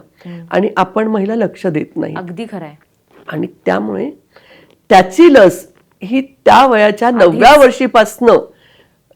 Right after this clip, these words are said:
Speaker 2: गव्हर्नमेंटनी फ्रीमध्ये द्यावी, कारण ती खूप
Speaker 1: हम्म.
Speaker 2: कॉस्टली आहे.
Speaker 1: हम्म.
Speaker 2: डॉक्टर पण,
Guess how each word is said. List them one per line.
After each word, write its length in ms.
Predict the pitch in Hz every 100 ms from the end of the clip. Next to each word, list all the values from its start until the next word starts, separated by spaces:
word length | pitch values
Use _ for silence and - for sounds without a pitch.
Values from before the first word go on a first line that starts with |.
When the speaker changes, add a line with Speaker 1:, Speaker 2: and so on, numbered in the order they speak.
| 165
Speaker 2:
गव्हर्नमेंटनी 1160 | 175 190 254 277 277 269 240 254 269 311 - -
फ्रीमध्ये 640 | - 247 254 285 277 269
द्यावी, 320 | 277 220 175 165
कारण 220 | 196 208
ती 120 | 226
खूप 200 | 185 240
Speaker 1:
हम्म. 60 | -
Speaker 2:
कॉस्टली 440 | 208 180 - 226
आहे. 100 | 240 240 _ -
Speaker 1:
हम्म. 240 | 165 151
Speaker 2:
डॉक्टर 340 | 175 175 - 214
पण, 220 | 240